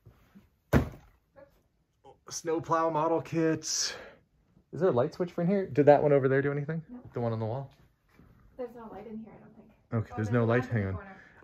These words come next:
Speaker 1: I'm gonna, uh, I'm, I'm gonna try and turn the light on the camera. Okay, there's some new stuff. Little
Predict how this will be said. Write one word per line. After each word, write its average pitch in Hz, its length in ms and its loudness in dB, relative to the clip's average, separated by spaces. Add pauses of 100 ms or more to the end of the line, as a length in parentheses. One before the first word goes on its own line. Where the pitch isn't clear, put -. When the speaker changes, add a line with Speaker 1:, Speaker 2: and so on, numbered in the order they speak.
Speaker 1:
I'm 139 180 2
gonna, 165 220 4
uh, 131 240 2
I'm, 127 240 -2
I'm 135 80 0
gonna 151 160 2
try 143 160 0
and 127 80 2
turn 131 160 2
the 107 180 4
light 101 220 2
on 104 120 0
the 92 60 -4
camera. 95 400 -2 (1600)
Okay, 117 540 0 (520)
there's 131 180 6
some 107 220 2
new 180 200 2
stuff. - 520 -10 (1000)
Little 117 380 2